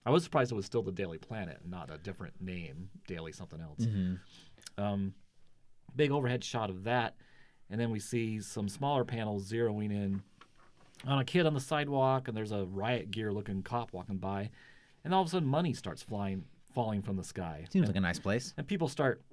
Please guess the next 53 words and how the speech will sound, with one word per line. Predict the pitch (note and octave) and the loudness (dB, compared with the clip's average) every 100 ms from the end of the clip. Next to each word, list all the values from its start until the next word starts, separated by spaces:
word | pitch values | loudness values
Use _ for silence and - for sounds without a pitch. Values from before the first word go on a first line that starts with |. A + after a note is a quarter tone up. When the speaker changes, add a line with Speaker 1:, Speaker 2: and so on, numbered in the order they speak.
| - | -10
Speaker 1:
I'm | - A#2+ | 0 0
like, | A2+ | 2
that | G#2+ - | -2 -4
kid | - C3+ | 2 2
is | G2+ | 4
instantly, | D3+ C3 B2+ A#2 | 0 0 -2 0
like, | G#2 G2 | 0 -2
pushed | - C#3+ | 0 0
to | B2 | 0
the | |
ground | A2 A2+ A2+ | 0 0 0
and | F#2 | -2
stepped | - - C#3+ C#3 A#2 | -6 -2 -2 0 -2
on | G2+ G2+ | 0 0
by | G2 | 0
a | |
big | F#2+ G2 | -2 -4
fat | - A#2+ B2 | -4 -4 -2
dude | F#2+ F#2 G#2 G#2+ | -2 -2 -4 -4
who's | F#2+ | 0
Speaker 2:
Yeah. | F#2 | 0
Speaker 1:
also | E2 F2+ | 0 -4
shoving | - A#2+ G#2+ | -6 -4 -2
a | G2 | 0
woman | G#2+ C3+ A2+ | 4 4 4
<laughs> | |
out | A#2 | 0
of | |
the | G2+ | -2
way. | G2+ G2+ G2+ - - - | -2 -4 -6 -10 -20 -8
People | A3 G3 | 0 2
are | |
starting | E3 D#3+ A#2 | 2 0 -2
to | |
fight | - A#2+ A#2 | 0 2 4
over | A2 | 2
the | G#2 | 2
money, | G2 G2 G2+ G2+ | 2 2 2 2
and | F#2 G2 - - - - | 0 -2 -8 -20 -20 -18
the | - | -8
camera | - A2+ G#2 | -2 0 -2
pans | A#2 G#2+ G2+ | -2 -2 0
up, | G#2 G2+ - | 0 0 -4
and | F#2 F2+ - - - - - G#2+ | -10 -10 -10 -18 -20 -20 -10 2
more | A2+ | 4
and | A2 | 4
more | A#2 A2 | 4 4
money | A2 A2 A2 A2 A2 G#2 - - | 4 2 2 0 0 -4 -8 -12
falling | - A2+ A2+ A2 | 0 2 2 0
from | G#2+ G2+ | -2 -4
somewhere | - D#3+ D3+ | 2 2 2
high | B2+ C3+ C3+ | 2 2 2
up. | C3+ | 0